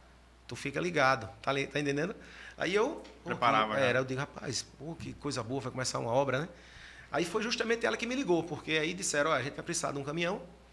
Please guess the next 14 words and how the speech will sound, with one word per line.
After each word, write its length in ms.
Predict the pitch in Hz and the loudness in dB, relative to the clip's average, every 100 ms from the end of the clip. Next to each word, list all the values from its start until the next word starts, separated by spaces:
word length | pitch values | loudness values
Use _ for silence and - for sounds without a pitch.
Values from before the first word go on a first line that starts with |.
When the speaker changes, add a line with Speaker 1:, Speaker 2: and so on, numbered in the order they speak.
| - - - - - - - | -20 -20 -20 -20 -20 -12 0
Speaker 1:
liga 260 | 143 185 | 2 4
pra 360 | 214 202 208 220 | 6 6 6 2
o, 140 | - | -2
aquele 180 | 156 180 | -2 0
menino." 400 | 175 170 190 143 - - - | 2 2 0 -2 -6 -14 -16
Ela 140 | 131 | -12
disse, 160 | 131 - | -8 -2
"Beleza, 340 | - 214 147 | 2 2 2
vou 80 | 123 | 0
ligar 200 | 143 139 | 0 0
pro 80 | - | 0
Pé 80 | 151 | -4
de 80 | |
Ferro." 280 | - 127 117 | 2 2 2